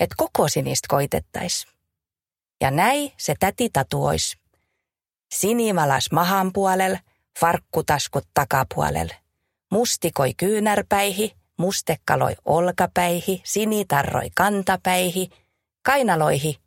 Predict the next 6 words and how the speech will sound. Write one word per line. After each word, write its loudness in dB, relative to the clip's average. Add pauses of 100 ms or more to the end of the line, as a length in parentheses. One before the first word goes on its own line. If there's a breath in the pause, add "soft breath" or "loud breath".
(160)
sininärhi. -2 (1600)
"Tämä 4
olis 0
valmis", 2 (460)
täti 0
toitotti. -2